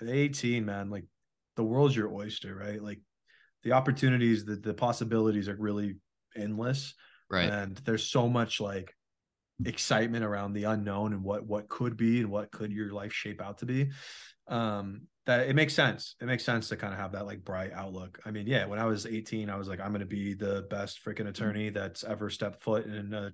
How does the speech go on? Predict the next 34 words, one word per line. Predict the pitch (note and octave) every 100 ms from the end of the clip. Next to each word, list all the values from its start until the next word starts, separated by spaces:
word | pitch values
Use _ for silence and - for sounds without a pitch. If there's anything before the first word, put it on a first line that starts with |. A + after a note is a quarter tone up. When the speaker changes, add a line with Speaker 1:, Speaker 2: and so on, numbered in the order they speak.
| -
Speaker 1:
courtroom, | - B2 B2+ D3+ E3+ C#3+
and | G#2 G2+ G#2 A2
Speaker 2:
Mm-hmm. | A2+ A2 G#2+ - _ _
Speaker 1:
I'm | A2 G#2+ G#2+
gonna | A2
be | A2
the | A2
president | A#2 A2+ A2+ A#2+
at | C3
thirty-five." | C#3 C#3+ E3+ C#3 -
Like, | G#2 G2+
that's, | G#2 G#2+ - - - -
Speaker 2:
<laughs> | - - B2+
Speaker 1:
what | - A2
do |
you | A#2
mean? | C#3 G2
Like, | G2+ F#2+
that's | A2 A2 -
definitely | B2 A#2+ B2 A2
what's | A2+
gonna | A2
happen. | A#2+ F2+ F#2
Like, | F#2+ F2+
no, | F#2 A2+ A2+
nothing | A2 A2 A2
else | G#2+
is | G2+
gonna | G2
happen | G2 G2 F#2+
but | G#2+ G#2
that. | G#2 F#2
Speaker 2:
Mm-hmm. | G2+ - - - _ A2+
Speaker 1:
So | B2+ B2+ G#2+